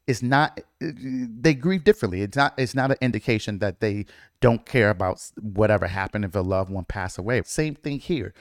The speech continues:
There are some times where there are situations, there are circumstances that you're in that you just, your mind don't click together and you behave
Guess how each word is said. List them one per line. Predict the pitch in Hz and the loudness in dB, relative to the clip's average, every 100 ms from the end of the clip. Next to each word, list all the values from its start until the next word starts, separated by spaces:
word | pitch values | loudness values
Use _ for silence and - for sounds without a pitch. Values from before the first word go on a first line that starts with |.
| - - | -20 -4
There | 135 | 0
are | 139 | 2
some | - 165 170 | 2 -2 -2
times | 160 143 123 | -2 -4 0
where | 123 113 | 0 2
there | 120 107 | 2 2
are | |
situations, | 104 - 147 - 120 113 - 113 110 | 0 -4 -6 -2 0 0 0 -4 0
there | 104 98 | 0 0
are | 92 | -2
circumstances | - 139 123 - 110 107 107 | -6 -8 -8 -4 -2 -2 -6
that | 104 98 - | -6 -6 -8
you're | 98 _ | -14 _
in | 156 90 90 101 - - - - | -4 -2 -2 -6 -10 -20 -6 -2
that | 135 - | -2 -2
you | 170 | -4
just, | - 160 - - - | -2 -4 -4 -20 -2
your | 131 131 | 2 4
mind | 123 143 165 151 120 123 117 - | 4 2 2 2 0 -2 -6 2
don't | 131 123 - _ - _ | 4 4 -4 _ -20 _
click | - 170 131 - - _ _ _ _ | -2 0 -2 -6 -20 _ _ _ _
together | - 98 90 80 92 - | -8 -6 -8 -10 -12 -6
and | 123 120 | -4 -2
you | 143 | -4
behave | 127 127 113 139 135 127 | -2 -4 -2 -2 -2 -4